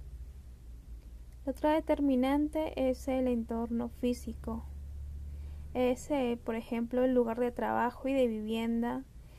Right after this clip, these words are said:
lugares de tránsito para la población, ya que algu-, hay algunos lugares donde no poseen una buena vía de tránsito.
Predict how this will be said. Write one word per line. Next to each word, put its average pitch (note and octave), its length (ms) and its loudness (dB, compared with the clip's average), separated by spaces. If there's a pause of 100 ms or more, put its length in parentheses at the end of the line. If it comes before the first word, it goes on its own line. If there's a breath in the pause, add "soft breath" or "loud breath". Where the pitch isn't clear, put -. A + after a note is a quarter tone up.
(220 loud breath)
lugares A#3 420 4
de A#3+ 120 2
tránsito B3 540 0
para A3 260 -4
la A3 120 -2
población, B3 800 -2 (1160)
ya B3 200 4
que B3+ 140 0
algu-, A#3+ 300 2
hay B3 180 4
algunos A#3+ 380 2
lugares A#3 560 0 (440 loud breath)
donde A#3 280 2
no C4 140 4
poseen B3+ 560 2
una B3+ 220 4
buena A#3+ 380 2
vía A#3+ 320 2
de A3+ 180 2
tránsito. A3 800 -4